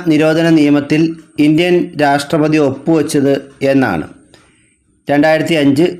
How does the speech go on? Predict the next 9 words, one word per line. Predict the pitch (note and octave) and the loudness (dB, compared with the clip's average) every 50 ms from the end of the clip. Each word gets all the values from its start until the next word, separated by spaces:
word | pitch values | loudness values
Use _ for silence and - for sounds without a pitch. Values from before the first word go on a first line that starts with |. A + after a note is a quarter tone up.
| - - | -14 -12
സെപ്റ്റംബർ | - - D3 C#3 - - D#3 C#3+ D3 D3+ D3+ | -4 -4 -4 -4 -2 -4 0 2 2 2 2
പതിമൂന്നിന്. | D3 - C#3+ B2+ B2+ B2+ C3 B2+ A#2+ G#2+ G2 F2+ - - - _ _ _ _ _ _ _ - _ _ - | 0 -2 0 0 2 2 2 2 2 0 0 -2 -4 -6 -14 _ _ _ _ _ _ _ -20 _ _ -6
ഗാർഹിക | - C#3 C#3+ C#3+ D3 D#3 D#3+ F3 E3 E3+ F3 | -2 0 2 2 2 0 0 0 0 0 0
പീഡന | C#3+ D#3 D3+ D3 D3 D3 D#3 D#3 | 0 0 0 0 0 0 2 2
നിരോധന | D3+ C#3+ C3+ C3+ C#3 C#3+ C#3+ D3+ D3+ | 2 2 2 2 2 2 2 0 2
നിയമത്തിൽ | D3+ D3 C#3 C3+ C3+ C3+ C3+ - E3+ F#3+ G3+ G3+ - - _ - - | 2 2 2 2 2 0 0 0 -2 -2 -2 -4 -6 -14 _ -4 0
ഇന്ത്യൻ | C#3+ C#3+ D3+ E3 F3 F3 | 2 2 2 2 2 2
രാഷ്ട്രപതി | D#3+ D3 C#3+ C#3 C#3 - - D#3+ D3 D3 D3 D3 | 2 2 0 -2 -4 -2 -2 -2 0 0 2 2
ഒപ്പുവെച്ചത് | C#3+ C3+ - - - C#3+ D3 C#3+ - D3+ C3+ D3+ F3+ | 0 0 -2 -2 -2 -2 -2 -2 -2 -2 0 0 0